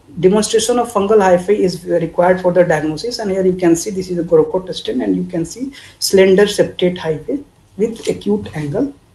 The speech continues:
branching. So another, uh, reaction pattern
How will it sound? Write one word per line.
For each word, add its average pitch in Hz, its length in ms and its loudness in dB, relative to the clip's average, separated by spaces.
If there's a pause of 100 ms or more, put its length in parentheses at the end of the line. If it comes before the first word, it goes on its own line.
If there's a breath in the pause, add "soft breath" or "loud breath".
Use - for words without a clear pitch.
(180)
branching. 156 600 0 (3250)
So - 240 2 (300)
another, 214 420 4
uh, 202 60 4
reaction 185 420 4
pattern 196 600 0